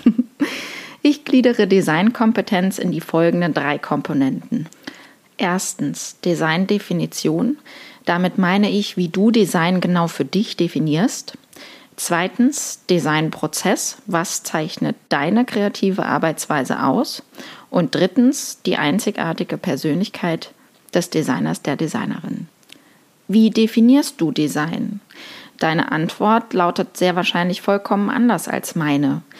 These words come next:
Das liegt vor allem daran, dass es für den Designbegriff keine allgemeingültige Definition gibt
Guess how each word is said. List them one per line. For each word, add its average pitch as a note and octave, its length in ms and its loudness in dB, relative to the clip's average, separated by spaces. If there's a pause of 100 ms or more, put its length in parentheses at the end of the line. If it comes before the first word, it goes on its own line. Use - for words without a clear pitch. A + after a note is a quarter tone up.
(260)
Das F3+ 220 -2
liegt G3+ 200 0
vor - 140 -2
allem F3 240 0
daran, G#3+ 560 2
dass F3 220 -2
es F#3 100 -4
für - 140 0
den F3 180 0
Designbegriff F3+ 840 -2
keine A3+ 440 0
allgemeingültige E3 960 -2
Definition F3 680 -4
gibt B3 340 -2